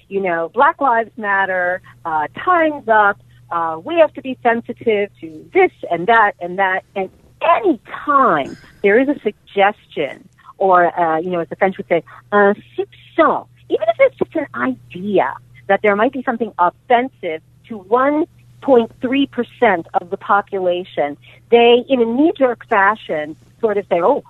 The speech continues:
oh my goodness, yes, yes, yes, we, we, we, um, we need to appear tolerant and woke and, and, um, and evolve." And so I think that this is what they are doing. I think that they miscalculated grossly. I,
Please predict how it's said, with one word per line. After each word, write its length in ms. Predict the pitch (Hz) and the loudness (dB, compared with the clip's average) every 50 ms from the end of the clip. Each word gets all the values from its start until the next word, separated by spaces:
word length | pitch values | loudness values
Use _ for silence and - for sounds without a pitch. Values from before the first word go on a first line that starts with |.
| - | -4
oh 40 | 214 | -2
my 100 | 247 254 | 0 0
goodness, 400 | 185 - 196 226 233 240 151 135 - _ | 0 0 0 -2 -2 -2 -4 -8 -6 _
yes, 180 | 202 208 214 - - | 0 0 0 0 0
yes, 120 | 214 208 - | -4 -2 -2
yes, 100 | 226 - _ | -4 -6 _
we, 180 | - 226 214 - - - - | -8 -12 -12 -12 -14 -16 -8
we, 240 | 196 233 240 226 220 202 | -6 -4 -4 -4 -6 -6
we, 240 | 202 226 226 220 220 | -6 -2 0 4 4
um, 260 | 190 190 185 190 190 _ _ | 4 4 2 0 -4 _ _
we 120 | - 254 262 | 2 4 6
need 180 | 277 320 403 453 - | 6 6 4 4 2
to 60 | - 311 | -4 -6
appear 280 | 277 - - 277 262 262 - - | -6 -4 -2 -2 -2 -2 -2 0
tolerant 440 | 151 170 214 240 208 156 127 117 - _ | 2 4 4 4 2 0 -4 -10 -10 _
and 220 | - 185 180 175 170 - | -4 -4 -4 -4 -4 0
woke 320 | 190 233 202 - - - - - _ _ _ _ - | 2 4 4 2 0 -4 -20 -20 _ _ _ _ -2
and, 260 | 196 190 190 175 165 - 175 | -2 0 0 -2 -4 -4 -2
and, 260 | 175 170 170 175 170 | 0 0 0 0 2
um, 320 | 185 165 160 165 165 165 - | 2 2 2 0 -2 -4 -4
and 120 | 170 175 | -4 -4
evolve." 420 | 175 170 190 196 196 170 135 123 - - - - - - - - | -2 0 2 2 4 2 2 0 -4 -10 -18 -20 -20 -20 -12 -6
And 100 | - 277 277 | -6 -2 2
so 160 | 302 294 - - | 2 2 2 2
I 120 | - 302 | 0 -2
think 180 | 294 359 392 427 | -2 -2 -4 -4
that 140 | 466 427 - | -4 -6 -6
this 100 | 285 269 | -8 -12
is 100 | - 277 220 | -12 -12 -6
what 300 | 202 202 196 190 180 - - - | 0 2 2 2 2 0 -4 -2
they 240 | 190 175 170 180 175 | -2 0 0 0 0
are 140 | - 185 196 | 0 -2 -2
doing. 360 | - 269 285 285 208 165 147 - - - - - - - - - - - | -2 -2 -2 0 -2 -2 -4 -10 -18 -20 -20 -20 -20 -20 -20 -8 0 2
I 80 | 233 240 | 2 2
think 240 | - - 330 339 - | 4 2 2 2 0
that 100 | 302 - | -2 0
they 120 | - 233 | 2 2
miscalculated 920 | 214 208 214 - - - 185 170 - - 208 196 196 190 190 240 269 311 - _ _ _ | 2 0 -4 -6 -4 -2 -2 -2 -2 -2 -4 -2 0 0 2 2 0 0 -2 _ _ _
grossly. 800 | - - 180 180 202 233 269 254 - - - 190 165 160 196 285 - _ _ _ _ - | -10 -4 2 4 4 4 4 2 -2 -8 -8 -8 -8 -8 -10 -12 -14 _ _ _ _ 0
I, 180 | 190 196 196 | 0 2 0